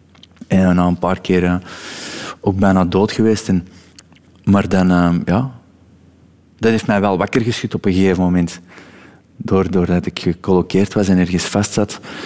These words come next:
ben ik, eh, op een gegeven moment een beetje clean geworden en, eh, heb ik beseft van, "Fuck, dit, eh, dit gaat echt, eh, hier moet ik iets aan-, ik ben machteloos."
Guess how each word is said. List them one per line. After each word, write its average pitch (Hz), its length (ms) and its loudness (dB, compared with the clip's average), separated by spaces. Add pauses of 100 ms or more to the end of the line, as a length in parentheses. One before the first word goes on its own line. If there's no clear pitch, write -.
(580)
ben 90 280 2
ik, 87 160 0
eh, - 460 -2
op - 60 0
een - 60 -2
gegeven 87 260 4
moment 90 180 2
een 85 80 2
beetje - 240 -2
clean 101 260 4
geworden 107 420 0
en, 85 160 2
eh, 85 180 2
heb 87 140 2
ik 87 100 2
beseft 85 300 0
van, 85 180 2
"Fuck, - 460 -2 (640)
dit, 92 420 0
eh, 80 320 2
dit 90 200 -2
gaat - 380 -2
echt, - 260 -6
eh, 85 260 2 (220)
hier 104 180 4
moet 101 140 2
ik - 100 -8
iets - 160 -4
aan-, 117 80 0
ik 98 100 2
ben 95 160 4
machteloos." 92 680 0